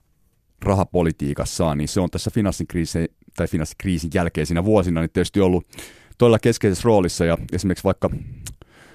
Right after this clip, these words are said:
eurojärjestelmä olisi mahdollisesti voinut yksinkertaisesti kaatua ilman E K P:n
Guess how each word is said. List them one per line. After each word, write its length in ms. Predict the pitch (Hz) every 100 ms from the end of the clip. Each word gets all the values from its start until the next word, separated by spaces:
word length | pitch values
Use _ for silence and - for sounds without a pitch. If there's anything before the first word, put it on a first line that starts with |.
| _ -
eurojärjestelmä 680 | 127 95 95 113 113 120 110
olisi 140 | 107 123
mahdollisesti 420 | 113 104 - 104
voinut 220 | 107 107
yksinkertaisesti 480 | 104 104 92 101 -
kaatua 540 | - 120 95 90 78 69 - -
ilman 300 | 85 80 73
E 180 | 85 76
K 260 | 71 67
P:n 300 | 76 71 -